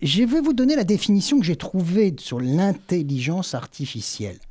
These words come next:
Alors, l'intelligence artificielle, on dit I A. Et l'ensemble des théories et de techniques mises en œuvre en vue de réaliser des machines capables de simuler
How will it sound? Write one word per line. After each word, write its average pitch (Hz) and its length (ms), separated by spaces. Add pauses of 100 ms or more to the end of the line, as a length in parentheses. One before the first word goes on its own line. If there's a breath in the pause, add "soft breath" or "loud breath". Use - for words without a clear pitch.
(400 soft breath)
Alors, - 260
l'intelligence 190 1040 (180)
artificielle, 190 600 (100)
on 170 160
dit 226 300 (280)
I 254 160 (100)
A. 143 160 (1040 loud breath)
Et 180 340
l'ensemble 165 800
des 110 160
théories 185 720 (300)
et 165 160
de 139 120
techniques - 960 (120)
mises 220 360
en 262 200
œuvre 135 300 (140)
en 233 160
vue 185 400
de 123 100
réaliser 196 600
des 123 180
machines 262 680 (580 soft breath)
capables 254 720
de 120 120
simuler 165 760